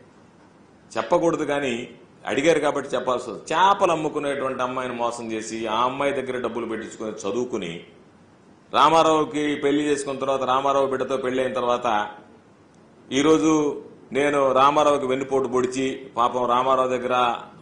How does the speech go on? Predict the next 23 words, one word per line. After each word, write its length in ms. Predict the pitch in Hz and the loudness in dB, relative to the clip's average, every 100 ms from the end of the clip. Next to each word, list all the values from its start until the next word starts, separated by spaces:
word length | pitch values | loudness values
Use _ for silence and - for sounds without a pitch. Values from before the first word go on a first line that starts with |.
| - | 0
పార్టీని 300 | 131 135 127 | 0 0 -4
హస్తగతం 460 | 120 - 127 120 | -4 -4 -4 -4
చేసుకొని 360 | 120 117 117 120 | -4 -6 -4 -6
బ్రతకడం 460 | 104 104 107 104 101 | -4 -6 -6 -6 -6
తప్ప 200 | 95 170 | -4 -4
ఆ 360 | - - 127 | -6 -4 -4
కుటుంబానికి 800 | 127 135 135 196 190 190 185 170 | -6 -8 -4 -2 0 0 0 -4
ఉన్నటువంటి 440 | 156 151 147 147 | -4 -4 -4 -6
క్రెడిబిలిటీ, 760 | 143 - 143 175 160 127 87 80 - | -10 -2 4 4 4 0 -6 -14 -4
ఆ 100 | 123 | -2
కుటుంబానికి 640 | 131 139 170 180 175 165 | -2 -4 -6 -4 -4 -4
ఉన్నటువంటి 420 | 151 147 143 131 113 | -6 -6 -6 -8 -10
క్యారెక్టర్ 640 | - - 156 156 - 110 - - - - - | -6 2 4 2 -2 -10 -10 -18 -20 -14 -2
ఎవరిని 380 | 120 147 143 131 | 2 2 2 0
అడిగినా 220 | 131 160 | -2 -2
చెప్తాడు. 340 | 131 - 117 - - - - - | -4 -6 -8 -8 -16 -20 -14 -4
చంద్రబాబు 400 | 135 151 143 135 | 0 2 2 2
నాయుడు 220 | 127 131 | 2 -2
పిక్ 280 | 131 143 - | -4 -8 -4
పాకెట్లు 320 | 147 123 120 | -2 -2 -4
కొట్టుకునేవాడా 540 | 113 110 113 110 107 113 | -4 -6 -4 -2 -2 -2
కాదా 320 | 117 104 104 | -2 -2 -2
అనేటువంటిది. 560 | 98 87 82 82 82 | -4 -8 -10 -14 -14